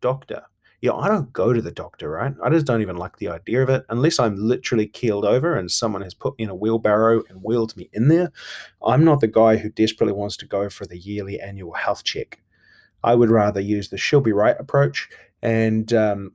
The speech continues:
buy a bunch of vitamins from time to time, very varied and random,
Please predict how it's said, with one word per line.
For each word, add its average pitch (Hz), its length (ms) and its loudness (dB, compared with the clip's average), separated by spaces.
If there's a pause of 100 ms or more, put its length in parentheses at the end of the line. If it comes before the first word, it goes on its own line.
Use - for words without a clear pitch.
buy 113 260 2
a 110 60 0
bunch 135 240 2
of 104 120 -4
vitamins 123 380 0
from 113 160 -4
time 117 240 -2
to - 80 -14
time, 165 400 -2
very 107 320 0
varied 95 400 -6
and 87 140 -12
random, 101 400 -6